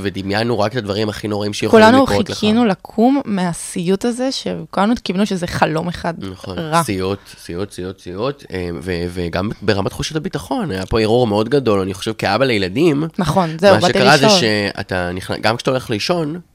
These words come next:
Speaker 1: אתה מדמיין איך פותחים לך את הדלת, אתה
Speaker 2: נכון.
Speaker 1: מחפש איפה אתה מתחבא בבית, זה כאילו,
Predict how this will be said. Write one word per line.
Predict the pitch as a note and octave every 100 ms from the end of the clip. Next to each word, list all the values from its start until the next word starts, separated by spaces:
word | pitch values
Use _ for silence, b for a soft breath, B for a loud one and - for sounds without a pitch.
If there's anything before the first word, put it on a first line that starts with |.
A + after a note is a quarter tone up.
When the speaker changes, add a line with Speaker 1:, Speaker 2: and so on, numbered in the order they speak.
| _ _ _
Speaker 1:
אתה | G#2
מדמיין | G2+ G2 G#2 G#2+
איך | -
פותחים | - - G#2+
לך | G2+
את | G2
הדלת, | F#2 C3 F#2+
אתה | F2
Speaker 2:
נכון. | F2 G2 F#2
Speaker 1:
מחפש | G2 - G#2 A2
איפה | A2
אתה | G#2+
מתחבא | G2 - G2+ G2
בבית, | F#2 C#3 A#2 F#2
זה | F#2
כאילו, | - F2+